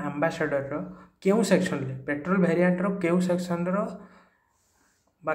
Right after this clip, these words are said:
କେଉଁ ସେକ୍ସନରେ, okay, Neeraj ଚୋପ୍ରାଙ୍କୁ brand ambassador ହିସାବରେ appoint କରିଛି? ତ ମନେ ରଖିବେ, ସେଇଟା ହବ ତାର petrol variant speed, speed ଯେଉଁ petrol variant ଅଛି, ତ ସେଇଥିରେ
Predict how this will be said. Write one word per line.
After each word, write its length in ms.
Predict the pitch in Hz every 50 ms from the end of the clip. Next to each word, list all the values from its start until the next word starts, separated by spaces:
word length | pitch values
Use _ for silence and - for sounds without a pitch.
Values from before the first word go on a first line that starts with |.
| 156 -
କେଉଁ 140 | 175 185 180 180
ସେକ୍ସନରେ, 440 | 175 - - 170 160 156 160 180 196 180 - - - - _ _ _ _ _ _ -
okay, 160 | 175 - 190 175 - - - - 147 151
Neeraj 220 | 156 156 185 190 190 -
ଚୋପ୍ରାଙ୍କୁ 460 | 175 - - 151 143 139 131 - 170 202 - - - - - _ _ 147 147 147
brand 280 | 151 156 170 185 185 180 165 151
ambassador 480 | 147 147 156 156 - 156 147 156 156 156 147
ହିସାବରେ 300 | 147 - 135 131 147 156 185 - - - - - _ - 147
appoint 240 | 143 143 139 139 135 -
କରିଛି? 260 | 131 131 131 - - - - - - _ _ _ _ _ _
ତ 20 | - 147
ମନେ 120 | 151 151 170
ରଖିବେ, 260 | 160 - 175 175 208 208 - - - - - _
ସେଇଟା 180 | - 151 147 147 143
ହବ 80 | 147 180 185 185 - - 160
ତାର 140 | 151 151 160 -
petrol 260 | 160 143 143 160 160 165 151
variant 280 | 151 151 160 175 175 180 -
speed, 280 | - - 175 165 135 - - - -
speed 260 | - - 185 190 180 175
ଯେଉଁ 100 | 170 165 - - - - - -
petrol 260 | 151 147 151 147 147 147 143
variant 360 | 143 143 143 143 139 139 139 131
ଅଛି, 160 | 131 - 196 - - - - _ _ _ _
ତ 20 | - - -
ସେଇଥିରେ 320 | - 147 143 143 143 156